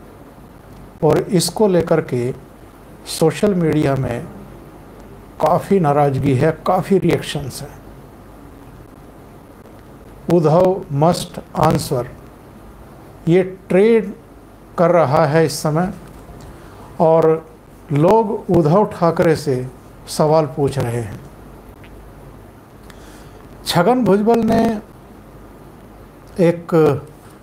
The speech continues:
मराठी चैनल पर इंटरव्यू दिया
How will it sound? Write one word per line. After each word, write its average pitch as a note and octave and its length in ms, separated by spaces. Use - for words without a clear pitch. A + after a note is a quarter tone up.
मराठी F#3+ 560
चैनल E3+ 440
पर F3 240
इंटरव्यू E3 420
दिया E3+ 340